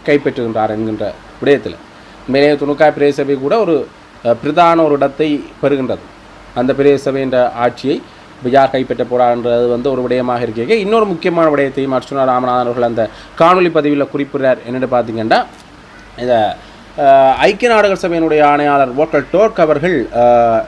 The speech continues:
வருகின்றார், இலங்கை வர இருக்கின்றார். அவர் யாழ்ப்பாணத்துக்கும் வருகை தர இருக்கின்றார் என்கிற தகவல்கள்,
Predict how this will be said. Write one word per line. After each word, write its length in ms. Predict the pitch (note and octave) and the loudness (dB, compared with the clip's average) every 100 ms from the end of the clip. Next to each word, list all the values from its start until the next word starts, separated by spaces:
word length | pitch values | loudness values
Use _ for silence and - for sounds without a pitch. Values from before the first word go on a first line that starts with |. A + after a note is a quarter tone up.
| A#2 | 0
வருகின்றார், 500 | C3 D#3+ D#3 B2 G#2+ | 2 2 0 -2 -2
இலங்கை 300 | A#2+ C#3+ C#3+ | 0 0 2
வர 220 | C3 B2+ | 0 0
இருக்கின்றார். 320 | B2 B2 D#3+ D#3+ | -2 0 2 4
அவர் 160 | D3 | 4
யாழ்ப்பாணத்துக்கும் 760 | B2+ C3+ D#3+ F3 E3 D3+ E3 E3+ | 2 2 2 0 -2 -2 -8 -2
வருகை 260 | D3 D3 | 0 0
தர 140 | C#3+ C#3 | -2 -2
இருக்கின்றார் 440 | C3 B2 B2+ B2 | -4 -6 0 0
என்கிற 260 | A#2+ A#2+ A#2 | 0 -4 -4
தகவல்கள், 440 | B2 B2 B2+ F3 | -2 -2 0 -4